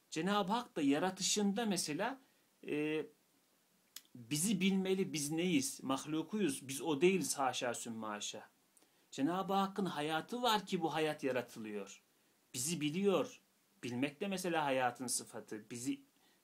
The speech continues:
görüyor, işitiyor, e, vesaire. Daha diğer sıfatları da düşünün Cena-, Cenab-ı Hakk'ın. Yani bunlar onda olmalı ki o hayat bizde oluşabilsin.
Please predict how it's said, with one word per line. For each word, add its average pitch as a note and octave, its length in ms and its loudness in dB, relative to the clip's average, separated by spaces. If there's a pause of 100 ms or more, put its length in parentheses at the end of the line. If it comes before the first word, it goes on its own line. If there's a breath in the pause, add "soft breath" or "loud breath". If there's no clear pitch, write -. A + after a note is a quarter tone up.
görüyor, D3 540 2
işitiyor, C#3+ 800 0 (440 soft breath)
e, A#2+ 440 -2
vesaire. C#3+ 540 2
Daha C3+ 360 0
diğer C#3+ 180 2
sıfatları C#3+ 540 -4
da C3+ 120 0
düşünün A#2 340 -6
Cena-, A#2+ 260 -6 (140)
Cenab-ı A#2 500 -2
Hakk'ın. A#2 360 -4 (280 loud breath)
Yani C3 220 0
bunlar D3 300 4
onda F3+ 260 2
olmalı F3+ 480 2
ki C#3 240 -2 (380 loud breath)
o D#3 180 0
hayat E3+ 480 2
bizde C#3+ 320 0 (100)
oluşabilsin. A#2+ 920 -4